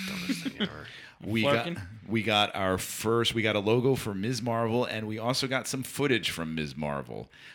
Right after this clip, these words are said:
Speaker 2: uh, which is, again, a show that I'm very excited about. I've made, you know, no, I have not been quiet about that at all, so I
Speaker 1: Mm.
Speaker 2: can't wait to see what
Speaker 3: Mm-hmm.
Speaker 2: that turns out to be.
Speaker 1: Uh, I've, they released a,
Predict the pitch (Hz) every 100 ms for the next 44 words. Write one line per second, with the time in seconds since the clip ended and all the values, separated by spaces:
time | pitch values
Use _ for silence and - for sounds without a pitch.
0 | - 80 76 73 87 - 85 80 101 98
1 | 87 - 92 85 80 82 85 80 78 80
2 | 78 78 76 78 78 82 80 73 85 82
3 | 78 76 80 80 50 60 85 92 73 85
4 | 85 90 80 85 78 - 71 71 65 76
5 | 71 78 - 76 87 - 71 95 76 -
6 | - 90 - 82 80 73 78 73 71 73
7 | - - 78 67 69 57 - 71 73 127
8 | - 131 123 127 92 - - 90 110 -
9 | 123 127 127 143 208 - 147 110 95 92